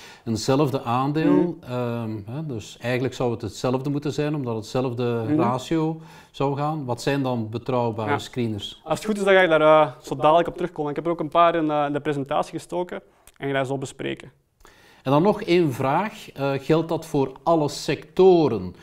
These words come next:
Speaker 1: Hè, sectoren die misschien relatief nieuw zijn, alhoewel, misschien was telecom o-, ooit ook een technologie,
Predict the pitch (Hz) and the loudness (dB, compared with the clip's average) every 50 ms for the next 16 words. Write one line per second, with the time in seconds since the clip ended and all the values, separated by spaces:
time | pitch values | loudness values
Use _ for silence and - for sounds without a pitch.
0 | - - - _ _ 135 139 - - 147 - - - 151 151 156 151 151 139 123 | -20 -20 -20 _ _ -8 -6 -2 -2 -2 -2 0 2 4 4 4 4 2 2 0
1 | 131 135 131 131 127 - - 180 165 156 143 143 147 143 135 127 - - 147 135 | 0 0 0 0 -2 0 2 2 4 4 4 4 4 4 2 0 0 0 -2 -2
2 | 120 - - - - - 107 110 120 120 123 147 156 - - 170 170 175 190 196 | -2 -4 -6 -12 -10 -6 -2 2 4 4 6 6 4 4 2 0 0 0 -2 -4
3 | 175 - - 120 113 101 98 104 98 120 151 160 165 - 107 107 101 - - 131 | -6 -8 -6 -4 -4 -2 -2 -2 -2 0 0 -2 -2 -4 -6 -6 -6 -4 -4 -2
4 | 123 117 117 110 - - - 143 135 127 120 - 135 120 113 110 107 - 117 127 | -2 -2 -2 -4 -6 -4 -2 0 0 0 0 -2 -2 -2 -2 -4 -4 -4 -2 0
5 | 131 131 131 - - 131 123 123 110 113 - - 120 135 131 - 156 131 117 - | 0 -2 -4 -6 -4 -2 -2 -2 -2 -4 -6 -2 -2 -2 0 0 -2 -4 -4 -6
6 | - - 104 - - 117 110 98 - 147 156 156 147 | -6 -10 -10 -8 -6 -6 -4 -4 -2 -2 -2 -2 -2